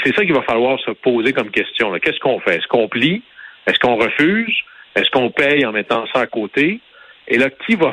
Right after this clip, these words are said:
flancher en premier ? Et posez-vous la question, là, est-ce que vous êtes capable d'être, par exemple,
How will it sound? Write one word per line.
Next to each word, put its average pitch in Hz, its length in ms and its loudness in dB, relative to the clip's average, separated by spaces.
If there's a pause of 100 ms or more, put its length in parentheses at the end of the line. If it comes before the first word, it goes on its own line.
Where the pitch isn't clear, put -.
flancher 151 440 2
en 139 100 2
premier ? 117 460 -2 (520)
Et 101 240 -2 (140)
posez-vous 147 400 2
la 147 120 2
question, 160 500 0
là, 139 240 0
est-ce 113 240 0
que 165 440 0
vous 113 120 -2
êtes 110 140 0
capable 139 480 -2 (180)
d'être, 104 360 -2
par 110 160 -2
exemple, 113 380 0